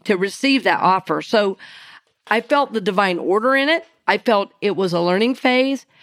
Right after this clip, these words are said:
but my vision was the guiding force. My vision, I'm saying this twice on purpose, my vision was the guiding force in, should I do this or not?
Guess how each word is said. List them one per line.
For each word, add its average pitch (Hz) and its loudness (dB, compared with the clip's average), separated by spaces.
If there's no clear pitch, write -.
but 233 4
my 214 0
vision 196 0
was 196 -4
the 202 -2
guiding 220 0
force. 170 -2
My 196 0
vision, 190 0
I'm 170 0
saying 214 0
this 262 0
twice 254 0
on 277 -2
purpose, 196 -4
my 208 2
vision 240 2
was 220 -2
the 196 -4
guiding 233 0
force 240 0
in, 185 0
should 202 0
I 220 2
do 311 2
this 277 0
or 170 0
not? 147 -2